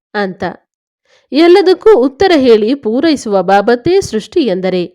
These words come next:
ತಾವೆಲ್ಲಿ ಪ್ರಶ್ನೆ ಕೇಳುತ್ತಿದ್ದವು? ತಮ್ಮಲ್ಲಿ ಪ್ರಶ್ನೆಗಳೇ ಹುಟ್ಟುತ್ತಿರಲಿಲ್ಲ.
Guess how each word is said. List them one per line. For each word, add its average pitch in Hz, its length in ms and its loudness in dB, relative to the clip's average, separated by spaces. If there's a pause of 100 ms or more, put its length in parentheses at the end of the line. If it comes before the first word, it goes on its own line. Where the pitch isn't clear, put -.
(500)
ತಾವೆಲ್ಲಿ 330 480 -2
ಪ್ರಶ್ನೆ 381 360 -2
ಕೇಳುತ್ತಿದ್ದವು? 208 960 -2 (280)
ತಮ್ಮಲ್ಲಿ 339 340 0
ಪ್ರಶ್ನೆಗಳೇ 302 560 0
ಹುಟ್ಟುತ್ತಿರಲಿಲ್ಲ. 208 800 0